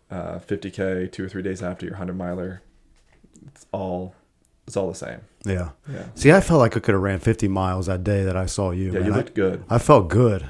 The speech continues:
Speaker 2: I
Speaker 1: Yeah.
Speaker 2: felt really good and really comfortable. And I got up and played baseball the next morning. Like,
Speaker 1: That's, yeah.
Speaker 2: I'm like, "Oh, man,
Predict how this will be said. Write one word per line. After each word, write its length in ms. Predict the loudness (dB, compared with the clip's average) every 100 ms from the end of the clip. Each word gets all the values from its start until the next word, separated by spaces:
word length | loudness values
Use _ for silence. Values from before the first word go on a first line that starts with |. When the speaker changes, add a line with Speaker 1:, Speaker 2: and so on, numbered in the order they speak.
| -4
Speaker 2:
I 80 |
Speaker 1:
Yeah. 60 | 4
Speaker 2:
felt 200 | 6 6
really 320 | 6 4 4
good 300 | 4 2 2
and 100 | 2
really 220 | 0 0
comfortable. 460 | 0 -2 0 0 -2 -4 -2
And 120 | 2
I 100 | 4
got 160 | 6
up 140 | 6 2
and 80 | -2
played 200 | -2 0
baseball 380 | -2 -2 -4
the 60 | -2
next 240 | -4 -4
morning. 240 | -2 0 0
Like, 100 | -2
Speaker 1:
That's, 220 | -4 -4
yeah. 240 | -2 -2 0
Speaker 2:
I'm 100 | 0
like, 200 | 0 -4
"Oh, 200 | -10 -12
man, 340 | -8 -8 -8